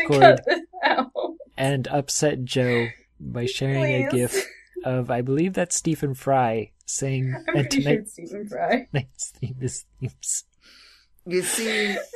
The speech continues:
Speaker 1: <laughs>
Speaker 3: I can't in good conscience leave this out of the podcast.
Speaker 1: No, you can't if you do.
Speaker 3: Which
Speaker 2: Are you
Speaker 3: means that it's
Speaker 1: No,
Speaker 3: going
Speaker 1: no,
Speaker 3: to
Speaker 1: but I'll
Speaker 3: happen.
Speaker 1: know.
Speaker 3: And it's
Speaker 1: Jenny
Speaker 3: not
Speaker 1: will
Speaker 3: even gonna
Speaker 1: know.
Speaker 3: be like a funny thing where it's like, "Oh yeah,
Speaker 1: I
Speaker 3: remember on
Speaker 1: think
Speaker 3: the
Speaker 1: it's
Speaker 3: podcast?"
Speaker 1: hilarious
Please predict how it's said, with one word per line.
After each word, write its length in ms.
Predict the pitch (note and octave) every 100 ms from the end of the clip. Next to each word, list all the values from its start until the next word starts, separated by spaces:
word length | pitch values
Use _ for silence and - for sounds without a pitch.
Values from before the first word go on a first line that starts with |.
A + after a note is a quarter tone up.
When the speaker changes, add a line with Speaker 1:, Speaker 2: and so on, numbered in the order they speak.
| A#4+
Speaker 1:
<laughs> 340 | A#4+ B4 G4+ -
Speaker 3:
I 120 | F#3+
can't 420 | - A#4+ C#4+ B3+
in 120 | G3+
good 220 | E3 F3
conscience 760 | - F#3 D#3+ D#3 - A#2+ A2 -
leave 260 | - C#3 A#2+
this 180 | B2 C3+
out 140 | B2+
of 60 | A#2
the 80 | G#2+
podcast. 960 | - A2 A2 G#2+ G2 D2+ G2+ C3+ - _ _ - - - - -
Speaker 1:
No, 300 | D#4+ F4+ G4+
you 280 | F4+ C4 F4+
can't 460 | - - F#4 E4 C4+
if 120 | E4+ E4+
you 220 | D4+ C#4
do. 460 | D4+ E4+ D4 C#4 - _ _ _
Speaker 3:
Which 260 | - A3 G#3
Speaker 2:
Are 40 | C4
you 40 |
Speaker 3:
means 280 | D#4 D#4+ B3+
that 140 | B3+
it's 140 | - G3+
Speaker 1:
No, 60 |
Speaker 3:
going 360 | - C#4 D4 -
Speaker 1:
no, 40 |
Speaker 3:
to 60 | A#3
Speaker 1:
but 80 | G#3
I'll 380 | A#3+ A3+ A#3 C4
Speaker 3:
happen. 60 | G3+
Speaker 1:
know. 380 | F3 F#3+ C4 F4 - - - - -
Speaker 3:
And 120 | A3+ C#4
it's 160 | C#4
Speaker 1:
Jenny 100 | E4+
Speaker 3:
not 200 | D#4 E4
Speaker 1:
will 220 | E4 D#4
Speaker 3:
even 80 | E4
gonna 200 | - D#4+ F4+
Speaker 1:
know. 60 |
Speaker 3:
be 140 | D#4 C#4
like 280 | C4 B3+ C4
a 80 |
funny 460 | B3+ - C4 B3 A#3
thing 300 | G#3 C4+ B3+
where 80 | G#3+
it's 80 | G#3
like, 160 | A3 -
"Oh 300 | B3 C4 C4
yeah, 500 | B3 B3 D4 D4 C4+
Speaker 1:
I 140 | A#3 B3+
Speaker 3:
remember 280 | B3+ B3+
on 140 | C4 B3
Speaker 1:
think 120 | A#3
Speaker 3:
the 60 | A#3
Speaker 1:
it's 80 | A#3+
Speaker 3:
podcast?" 140 | C4
Speaker 1:
hilarious 500 | B3 C4 A#3 A#3 C4